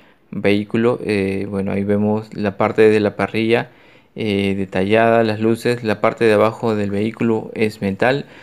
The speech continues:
y las llantas son de goma. Eh, la cabina del vehículo es metal, lo único que es de plástico es pues toda la tolva del vehículo.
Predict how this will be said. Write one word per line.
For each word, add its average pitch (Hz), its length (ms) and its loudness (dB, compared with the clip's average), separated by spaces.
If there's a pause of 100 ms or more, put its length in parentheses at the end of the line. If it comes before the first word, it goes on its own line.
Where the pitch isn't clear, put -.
(240)
y 113 240 0
las 104 240 0
llantas 104 320 0
son 101 240 0
de 98 140 -2
goma. 120 480 2 (360)
Eh, 98 380 0
la 95 220 -2
cabina 107 560 2
del 107 280 -4
vehículo 101 380 -4
es 107 80 -10
metal, 104 400 0
lo 107 140 4
único 110 340 0
que 107 120 -2
es 107 40 -4
de 104 100 -2
plástico - 480 -4
es 107 120 -8
pues - 260 -20
toda 107 260 6
la 101 220 2
tolva 107 480 2 (560)
del 104 300 0
vehículo. 110 580 2